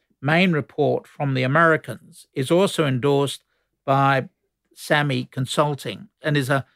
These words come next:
final comment that I would also endorse as well. And this is what the American report says. "We must be ever vigilant, asking better questions, frequently challenging our assumptions,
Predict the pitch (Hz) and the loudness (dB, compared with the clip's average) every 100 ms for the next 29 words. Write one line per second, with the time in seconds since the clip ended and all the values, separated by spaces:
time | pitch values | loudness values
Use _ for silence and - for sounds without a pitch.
0 | _ _ - 180 165 143 - 156 143 131 | _ _ 0 2 4 2 0 -2 0 0
1 | 143 147 135 139 151 143 135 107 110 131 | 0 0 0 2 2 0 -2 -4 -6 -6
2 | 127 143 139 127 - 123 139 117 113 _ | -2 0 -2 -2 -6 -4 -2 -2 -4 _
3 | _ _ 135 151 - 135 135 147 135 143 | _ _ -4 -4 -4 -6 -6 -4 0 0
4 | 139 - 127 - 135 - - 110 - _ | 0 -2 -8 -6 -8 -8 -8 -8 -8 _
5 | _ _ - 151 185 180 151 151 170 185 | _ _ 0 2 2 2 -2 -2 0 2
6 | 185 131 127 135 113 101 - _ _ _ | 2 2 0 0 -2 -4 -12 _ _ _
7 | _ - 156 170 - 180 151 143 143 160 | _ -4 2 2 2 -2 0 0 0 0
8 | - 117 - - 117 113 - _ _ _ | -4 -6 -4 -6 -6 -6 -12 _ _ _
9 | _ - 175 180 - 196 160 131 160 160 | _ 0 2 2 -2 -4 -4 -2 0 2
10 | 180 - 160 135 127 113 - 123 - 131 | 2 0 0 2 0 -2 -2 -4 -4 -6
11 | 120 - | -6 -8